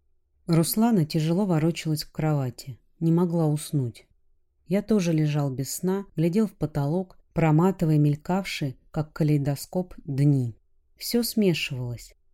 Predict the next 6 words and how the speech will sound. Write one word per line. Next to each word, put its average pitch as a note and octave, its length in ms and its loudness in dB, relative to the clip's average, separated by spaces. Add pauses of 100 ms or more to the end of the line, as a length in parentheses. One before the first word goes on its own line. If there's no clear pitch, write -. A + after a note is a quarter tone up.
(240)
Хронология E3 760 2
осталась G3+ 640 -4
в - 20 -4
отчётах. - 720 -6 (300)
Перед D3+ 260 4
глазами D3+ 640 2